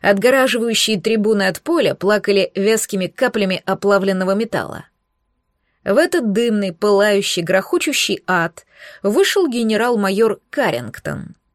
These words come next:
Скомандовав растерянному Энсину отпереть ворота, Каррингтон прогулочным шагом двинулся к Томкэтам, на ходу отдавая приказы. И упал навзничь, получив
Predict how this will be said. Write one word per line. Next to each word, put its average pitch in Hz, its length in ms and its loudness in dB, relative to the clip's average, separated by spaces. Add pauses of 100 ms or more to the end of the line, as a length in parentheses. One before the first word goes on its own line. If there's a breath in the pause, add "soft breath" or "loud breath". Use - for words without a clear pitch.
(480 soft breath)
Скомандовав 294 680 2
растерянному 247 920 -2
Энсину 185 680 -2
отпереть 220 560 0
ворота, 202 640 -4 (500 soft breath)
Каррингтон 339 680 0
прогулочным 254 720 -2
шагом 208 500 -2
двинулся 208 540 -2
к - 80 -18
Томкэтам, - 800 -4 (320 loud breath)
на 214 140 0
ходу 196 320 2
отдавая 185 400 4
приказы. - 640 -6 (840)
И 285 100 0
упал 370 440 2
навзничь, 277 760 -4 (400 loud breath)
получив 233 520 0